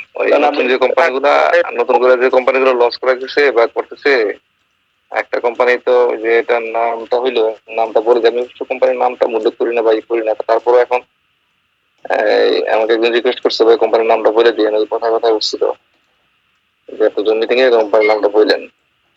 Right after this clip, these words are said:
Speaker 1: কোম্পানিটা হইলো, আহ, জোফা, জোফা,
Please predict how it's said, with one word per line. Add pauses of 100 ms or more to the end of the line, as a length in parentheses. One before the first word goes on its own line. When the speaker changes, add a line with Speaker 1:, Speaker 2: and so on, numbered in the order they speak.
(200)
Speaker 1:
কোম্পানিটা
হইলো, (1500)
আহ,
জোফা,
জোফা,